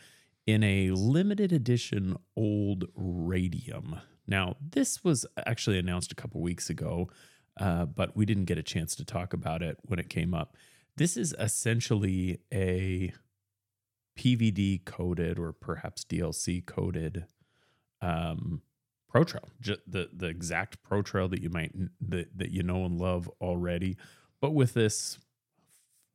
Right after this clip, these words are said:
you know, Fotina. I'm on record not being a huge fan of this watch, but I think it wor-, uh, of,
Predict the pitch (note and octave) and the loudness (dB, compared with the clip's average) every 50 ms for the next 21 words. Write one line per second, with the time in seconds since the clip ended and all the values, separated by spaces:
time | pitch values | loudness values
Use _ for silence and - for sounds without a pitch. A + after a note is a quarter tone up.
0 | _ _ _ - F#2+ F2 D#2 D#2 D#2 - - - F#2 F2+ - - F#2 E2+ F2 F2+ | _ _ _ -2 -2 0 0 -2 -6 -6 -2 0 0 0 0 0 0 0 0 0
1 | E2 C#2 - F#2 F2 E2+ D#2+ E2 F2 E2+ - - D#2+ - G#2 E2 D#2+ - - - | -2 -2 -2 -2 -2 -2 -2 -2 -4 -4 -4 -6 -6 -6 -4 -6 -6 -6 -6 -4
2 | E2 D#2 - E2 - - - - - A#2 - - - - F#2 F2 D2 D2+ D#2 - | -4 -4 -4 -6 -8 -8 -6 -6 -6 -6 -8 -8 -6 -4 -4 -4 -4 -8 -8 -6
3 | - E2+ - - F#2 F2 F2 - - - - D3+ D#3 D#3 - - - C4 C#4 - | -6 -6 -6 -4 -6 -6 -6 -8 -8 -6 -4 -4 -4 -4 -6 -4 -4 -4 -4 -4
4 | C#4 - - F3 F#3 G3 G#3 B3 B3+ A#3 - - D#3+ C3+ A#2 - - A2 G#2+ F#2 | -6 -6 -6 -6 -6 -6 -4 -4 -4 -6 -4 0 0 0 2 2 2 2 2 0
5 | - - | -2 -8